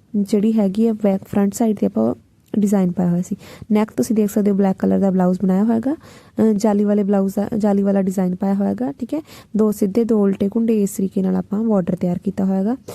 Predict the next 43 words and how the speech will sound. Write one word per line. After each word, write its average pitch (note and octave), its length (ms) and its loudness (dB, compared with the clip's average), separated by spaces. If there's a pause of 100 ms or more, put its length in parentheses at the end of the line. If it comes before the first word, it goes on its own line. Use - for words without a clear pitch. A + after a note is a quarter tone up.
(260)
ਬਹੁਤ A3 260 2
ਹੀ C4+ 60 2
ਸੌਖਾ G#3 340 0
ਤੇ A3+ 120 0
ਆਸਾਨ G3 300 0
ਜਿਹਾ G3 120 2
ਡਿਜ਼ਾਈਨ F#3+ 320 0
ਹੈ, G#3+ 60 -2
ਆਪਾਂ A3+ 140 -2
ਦੱਸਿਆ G3 340 0
ਵੀ A3 120 0
ਹੋਇਆ F#3+ 160 2
ਵੀਡੀਓਜ਼ F#3 360 0
'ਚ। - 120 -20 (600)
ਅੱਗੇ A3 160 2
ਨੈਕਸਟ A3+ 240 0
ਤੁਸੀਂ A#3+ 160 -2
ਚੈੱਕ G#3 200 -2
ਕਰ G#3+ 80 0
ਸਕਦੇ G#3 240 0
ਹੋ G3 40 -2
ਜੋ A3 180 2
most G#3 440 0
ਵਾਇਰਲ G3+ 340 2
ਵੇਲ F#3+ 200 2
ਵਾਲਾ F#3+ 180 2
ਡਿਜ਼ਾਈਨ F#3+ 340 0
ਹੈ। A3+ 120 0 (520)
ਪਿੱਛੇ A#3 220 0
ਤੁਹਾਨੂੰ A3+ 180 2
ਦਿਖਾਉਂਗਾ B3 260 0
ਅਸੀਂ A#3 160 0
ਜੈਕਟਾਂ, G3+ 560 0
ਅਹ, - 360 -4
ਸੌਰੀ, G#3 260 2
ਪਿੱਛੇ G#3+ 220 -4
ਦਿਖਾਇਆ, A#3 200 0
ਤੁਹਾਨੂੰ A#3 160 0
ਦਿਖਾਉਂਗਾ A#3+ 260 0
ਅਸੀਂ A#3 160 -4
ਸਕੀਵੀਆਂ G#3+ 480 0 (300)
ਤੇ A#3+ 80 2
ਬਲਾਊਜ਼। F3+ 420 0